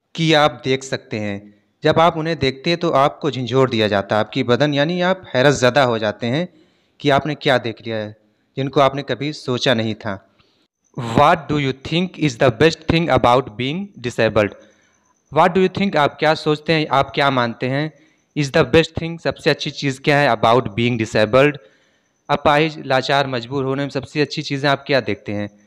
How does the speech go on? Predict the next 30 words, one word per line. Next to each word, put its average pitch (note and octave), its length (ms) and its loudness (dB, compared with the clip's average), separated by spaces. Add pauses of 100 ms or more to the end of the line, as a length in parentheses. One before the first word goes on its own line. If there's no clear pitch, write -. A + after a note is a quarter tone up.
(300)
I C3+ 200 2 (100)
had B2 340 -2
asked B2+ 360 2
him C3 200 -10
earlier, A#2+ 420 0
मैंने C3+ 380 0
उनसे C3+ 400 -2 (460)
पहले B2 240 4
ही C#3 120 -2
पूछ B2 280 -4
लिया G#2 220 -2
था। G2+ 200 -6 (800)
I D#3 120 4 (180)
don't F#3+ 240 2 (140)
think, F3+ 360 -4 (340)
मैं D3+ 160 4
नहीं D3 200 0
मानता, C3+ 520 2
there C3+ 220 0
is C3 120 -10
anything, C#3 540 -2 (300)
यहाँ C3+ 320 0
कुछ D3 220 -6
भी C#3+ 280 -2 (380)
good C#3+ 320 4 (220)
about A#2+ 420 2
being A#2 200 -6
disabled, G#2 480 -4 (560)
यानी E3+ 340 -2
अपाहिज, C3+ 500 0